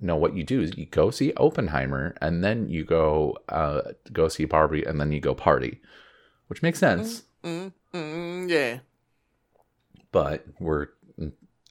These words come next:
Speaker 1: I mean, that's gonna be, that'd be, like, six hours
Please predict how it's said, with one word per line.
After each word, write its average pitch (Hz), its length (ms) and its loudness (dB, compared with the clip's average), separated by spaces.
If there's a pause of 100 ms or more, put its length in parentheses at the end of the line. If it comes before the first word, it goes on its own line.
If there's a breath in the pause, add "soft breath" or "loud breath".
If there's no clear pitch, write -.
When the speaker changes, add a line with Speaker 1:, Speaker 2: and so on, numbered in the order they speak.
Speaker 1:
I 82 120 -6
mean, 73 280 -2 (100)
that's 78 280 0
gonna 76 220 -2
be, 71 140 -2
that'd 76 240 2
be, 78 100 2
like, 69 240 0
six - 600 -2
hours 69 580 -2